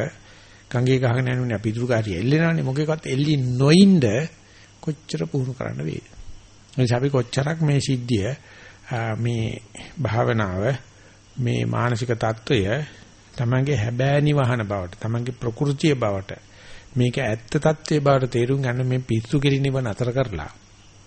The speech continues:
මට අරක වේවා මේක වේවා කියාගෙන තියෙන දේවල් කොයි එක හරි ඉස්සරහට ආවොත්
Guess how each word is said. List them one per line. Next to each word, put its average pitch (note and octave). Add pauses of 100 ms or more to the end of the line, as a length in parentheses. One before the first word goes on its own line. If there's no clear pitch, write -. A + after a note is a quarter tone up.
(460)
මට A2+
අරක A2+
වේවා G#2+
මේක A#2+
වේවා A#2+
කියාගෙන A2+
තියෙන G#2
දේවල් A2+ (520)
කොයි D#3+
එක F3
හරි E3
ඉස්සරහට C3+
ආවොත් B2